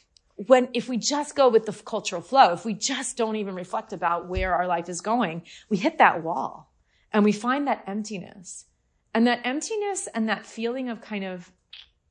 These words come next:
non-meaning can be an amazing entry point. Because if we know that there is an alternative, if we know that there is a way that we could kind of step out of that,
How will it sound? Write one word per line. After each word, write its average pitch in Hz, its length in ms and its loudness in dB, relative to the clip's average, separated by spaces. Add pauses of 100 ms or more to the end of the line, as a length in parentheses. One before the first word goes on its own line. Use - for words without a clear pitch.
(120)
non-meaning 196 1040 -2 (200)
can 214 180 -6
be 196 100 -4
an 185 80 -8
amazing 185 640 -8
entry - 440 -12
point. - 480 -20 (1400)
Because 254 400 6 (100)
if 311 260 4
we 311 220 -2
know 202 560 4 (280)
that 208 120 0
there 208 140 2
is 196 220 -2
an 180 100 -6
alternative, 165 480 -10
if 196 100 -8
we 226 140 -4
know 226 320 2
that 220 160 -2
there 214 100 0
is - 640 0 (800)
a 196 80 6
way 190 220 4
that 185 160 0
we 185 140 -10
could 185 160 -14
kind 170 160 -12
of 170 80 -8
step - 480 0
out 170 240 -2
of 156 100 -12
that, - 400 -12